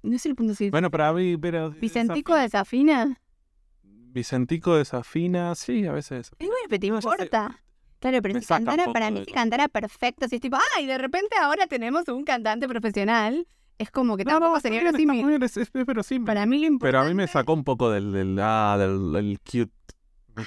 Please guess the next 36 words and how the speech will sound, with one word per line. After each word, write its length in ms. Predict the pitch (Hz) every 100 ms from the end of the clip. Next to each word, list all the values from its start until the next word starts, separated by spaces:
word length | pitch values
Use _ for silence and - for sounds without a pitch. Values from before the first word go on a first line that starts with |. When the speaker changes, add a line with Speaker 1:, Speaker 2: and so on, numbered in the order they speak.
| 330
Speaker 2:
cute. 160 | 240
Speaker 1:
no, 120 | 240 262
para 220 | 180 190
mí 100 | 254
no. 100 | 262
Bueno, 160 | 240 233
yo 160 | 320
igual 180 | 320 359
escucho 340 | 339 - 277 240
toda 180 | 285
gente 300 | 381 226 208
que 80 | 190
desafina, 600 | 190 196 185 208 190 180
o 60 | 180
sea, 160 | 185
como 220 | 175 185 185
que 80 |
a 20 | 190
mí 140 | 240
la 120 | 269
música 320 | 240 247 262 233
que 60 |
me 120 | 208
gusta 280 | 226 - 262
es 140 | 247 -
chabones 360 | 208 202 247
que 100 | 208
sufren, 480 | - 247 254 294 285
desafinan 640 | 208 180 - 226 262 285 240
y, 260 | 196 160
y 60 | 170
cantan 460 | 214 208 220 220
con 140 | 202 175
la 100 | 165
guitarra, 540 | 170 240 233 185 170
¿no? 240 | 165 226